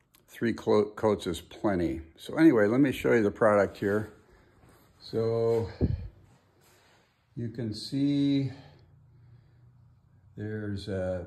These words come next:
there's kind of a nice little finish, uh, texture on this,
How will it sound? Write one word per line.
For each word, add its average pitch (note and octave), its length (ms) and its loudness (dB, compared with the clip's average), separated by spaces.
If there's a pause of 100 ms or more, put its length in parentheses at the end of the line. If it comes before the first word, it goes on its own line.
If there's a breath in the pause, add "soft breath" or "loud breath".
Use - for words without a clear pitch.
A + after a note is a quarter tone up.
there's G#2+ 240 -10
kind C3 220 -6
of A2 100 -6
a G#2 60 -4
nice G#2+ 420 -4
little A2 200 -6
finish, B2+ 560 -6 (1400 soft breath)
uh, G2+ 260 -4 (200)
texture C3 560 -4
on B2 180 -2
this, A#2+ 540 -4